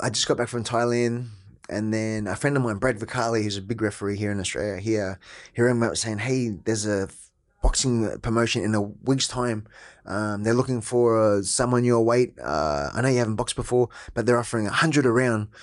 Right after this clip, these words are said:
So four rounds is four hundred bucks." "Really? I'm in." So I went in there and then, um, put the shoes on for the first time. I'd done lots of boxing sparring in Muay Thai, but never professionally.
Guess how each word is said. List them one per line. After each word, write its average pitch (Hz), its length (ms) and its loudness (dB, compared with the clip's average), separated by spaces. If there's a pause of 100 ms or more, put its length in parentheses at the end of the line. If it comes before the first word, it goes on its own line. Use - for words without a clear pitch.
(120)
So 113 180 -2
four 147 540 2
rounds 135 240 4
is 107 80 -2
four 151 200 0
hundred 131 200 -4
bucks." - 360 -6 (500)
"Really? 175 400 -2 (440)
I'm 170 160 -2
in." 180 240 2 (580)
So - 140 -4
I 113 240 2
went 135 220 4
in 127 120 2
there 127 420 2
and 113 160 -2
then, 113 140 2
um, 107 680 -2 (420)
put - 160 2
the 123 60 4
shoes 143 300 6
on 135 140 4
for 131 120 2
the 123 100 4
first 127 360 2
time. 120 320 2
I'd 139 120 2
done 180 140 2
lots 143 180 2
of 110 80 -2
boxing 117 260 -2
sparring 110 300 2
in 101 180 2
Muay 117 220 2
Thai, 101 220 -2
but 104 200 0
never 110 460 2
professionally. 101 580 -2